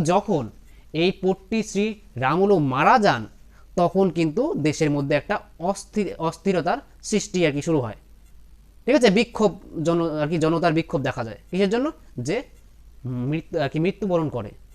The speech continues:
এই কারণেই। তারপরে কি হয়? যে বাধ্য হয়ে সরকার কি করে? যে উনিশশো তিপ্পান্ন সালে, এই উনিশশো তিপ্পান্ন সালে, নাইনটিন ফিফটি থ্রি এ গঠিত হয় হচ্ছে অন্ধ্রপ্রদেশ নামে রাজ্য,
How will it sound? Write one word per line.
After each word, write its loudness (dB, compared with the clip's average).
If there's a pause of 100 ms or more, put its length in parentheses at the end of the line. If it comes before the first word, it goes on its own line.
(120)
এই 0
কারণেই। -2 (720)
তারপরে 6
কি -2
হয়? 2
যে 0 (340)
বাধ্য 2
হয়ে 4 (220)
সরকার -2
কি -6
করে? 0
যে 0 (240)
উনিশশো -2 (520)
তিপ্পান্ন 4
সালে, 0 (880)
এই 4 (140)
উনিশশো 0 (120)
তিপ্পান্ন 0
সালে, -2 (140)
নাইনটিন -2
ফিফটি -6
থ্রি -4
এ -4 (1080)
গঠিত -2
হয় -2
হচ্ছে -6 (720)
অন্ধ্রপ্রদেশ -2
নামে -6 (760)
রাজ্য, 2